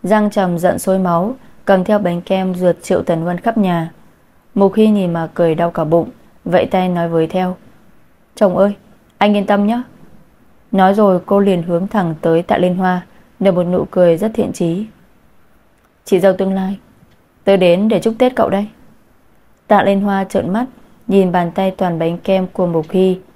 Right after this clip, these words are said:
đang hướng tới mặt mình. Cô nàng cũng nhanh tay, đem đĩa bánh còn lại trên tay mình, nhào qua, sáp lá cà với Mục Hy.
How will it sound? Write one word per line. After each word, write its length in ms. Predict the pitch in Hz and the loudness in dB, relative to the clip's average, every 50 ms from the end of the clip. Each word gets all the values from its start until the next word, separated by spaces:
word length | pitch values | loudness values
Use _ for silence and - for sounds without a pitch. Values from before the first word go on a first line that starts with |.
| - - | -12 -4
đang 240 | 180 190 190 185 185 | -2 0 0 0 0
hướng 280 | 196 185 175 180 196 | 0 0 0 0 0
tới 200 | 196 - 175 170 | -2 -2 -2 0
mặt 220 | 175 196 208 185 - | 0 -2 -2 -4 -2
mình. 280 | 175 180 175 170 165 156 - _ _ _ _ _ _ _ _ _ | -2 -2 -2 -2 -4 -8 -12 _ _ _ _ _ _ _ _ _
Cô 140 | - 214 220 | 2 4 6
nàng 240 | 220 208 196 180 175 | 6 4 2 2 0
cũng 240 | - - - - 202 | -2 -2 0 0 0
nhanh 160 | 202 190 185 | 0 -2 -2
tay, 340 | - 196 185 185 185 180 - - - _ _ _ | -2 0 0 0 0 -2 -6 -12 -20 _ _ _
đem 260 | - 175 190 190 185 | -2 0 0 0 0
đĩa 120 | 180 190 202 | 0 0 0
bánh 220 | 202 185 175 180 | 0 -2 -4 -2
còn 240 | - 196 175 160 160 | -2 -4 -4 -4 -2
lại 240 | 170 170 160 - - - | -4 -4 -4 -4 -6 -6
trên 200 | - 185 180 175 | -6 -6 -4 -4
tay 180 | - 180 175 | -4 -4 -2
mình, 260 | 175 180 180 170 156 156 - - - - _ - | -2 0 0 -2 -2 -6 -10 -16 -20 -18 _ -4
nhào 320 | 185 185 185 175 170 160 - | -2 0 2 2 2 2 2
qua, 240 | 180 180 180 180 180 - _ _ _ - | 0 0 0 0 -4 -8 _ _ _ -14
sáp 280 | - - 240 247 254 | -6 -2 0 0 2
lá 200 | 220 185 170 175 | 2 0 -2 -2
cà 260 | 170 - 202 190 175 | -2 -2 -2 -2 -2
với 140 | 160 165 165 | -2 -2 -2
Mục 160 | 180 196 170 - | -2 -2 -4 -2
Hy. 240 | - 190 185 185 180 | -2 0 0 0 -2